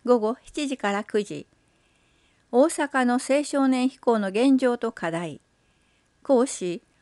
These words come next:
大阪府子ども青少年課、橋川清太さん。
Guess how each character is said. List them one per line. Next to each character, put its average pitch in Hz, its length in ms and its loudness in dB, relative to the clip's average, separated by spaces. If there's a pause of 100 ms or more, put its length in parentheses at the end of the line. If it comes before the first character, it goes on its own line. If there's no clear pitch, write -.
(100)
大 247 140 4
阪 262 340 -2
府 208 260 -4
子 240 140 0
ど 269 120 2
も 247 140 2
青 277 340 0
少 277 240 0
年 254 240 0
課、 220 260 -4 (540)
橋 247 80 0 (160)
川 277 260 2
清 269 220 0
太 185 200 -4
さ - 180 -6
ん。 139 100 -14